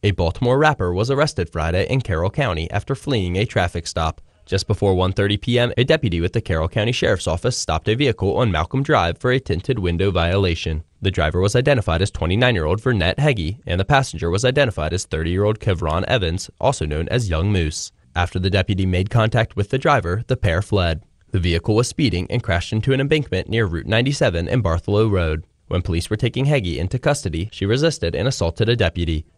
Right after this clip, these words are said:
Evans was handcuffed and tried to interfere with the arrest. Police searched the vehicle and found packaging materials and suspected crack cocaine. Heggie is charged with resisting arrest, possession of narcotics, and assault.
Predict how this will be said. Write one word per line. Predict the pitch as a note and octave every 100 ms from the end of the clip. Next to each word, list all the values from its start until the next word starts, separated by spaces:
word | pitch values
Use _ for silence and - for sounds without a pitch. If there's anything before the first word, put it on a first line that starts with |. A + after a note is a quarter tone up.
| -
Evans | F2 F2+ F#2+
was | F#2
handcuffed | F#2+ F#2+ G#2+ G#2
and | A2
tried | - F#2
to | F2+
interfere | G#2+ C#3+ - G2
with | D2+ -
the | G2+
arrest. | G#2+ F2 E2 - - -
Police | F2+ F2
searched | - E2+ - -
the |
vehicle | D3 A#2+ - E2+
and | B2
found | B2+ C3+
packaging | D3+ D3 G2 E2+
materials | D#2 - D#2+ E2 -
and | - A2+
suspected | C#3 - C#3 - D#2+
crack | - D#2 -
cocaine. | G#2 G2+ E2+ D#2+ - _ _
Heggie | - F2+ G2
is | G#2
charged | D3 G#2 F#2
with | G2
resisting | F2 F2 F#2+ - C#3
arrest, | D#3 B2 - - -
possession | F2 E2+ - A2
of |
narcotics, | A#2+ C3+ D#3 C3 - - -
and | F#2
assault. | A2 G2 F2